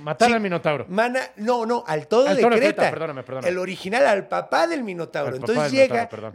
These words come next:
Speaker 2: lo agarra, güey. En ese entonces ya le decían el toro de maratón, porque si te recuerdas, el séptimo trabajo de Hércules
Speaker 1: Ujú.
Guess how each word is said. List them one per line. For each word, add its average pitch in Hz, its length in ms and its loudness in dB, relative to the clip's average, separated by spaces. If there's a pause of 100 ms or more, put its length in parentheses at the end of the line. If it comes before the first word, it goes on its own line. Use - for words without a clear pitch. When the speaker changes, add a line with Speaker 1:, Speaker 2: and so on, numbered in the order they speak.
Speaker 2:
lo 165 100 2
agarra, 220 560 2
güey. 190 240 -4
En 175 80 -6
ese 196 160 -10
entonces 226 220 -4
ya 220 80 0
le 226 80 0
decían 208 260 -4
el 202 80 -8
toro 196 160 0
de 202 80 0
maratón, 185 480 -2
porque 135 280 -10
si 123 100 -16
te 120 80 -14
recuerdas, 147 580 -4
el 120 100 -14
séptimo 156 360 -8
trabajo 139 340 -4
de 143 80 -2
Hércules 127 400 -8
Speaker 1:
Ujú. 110 100 -20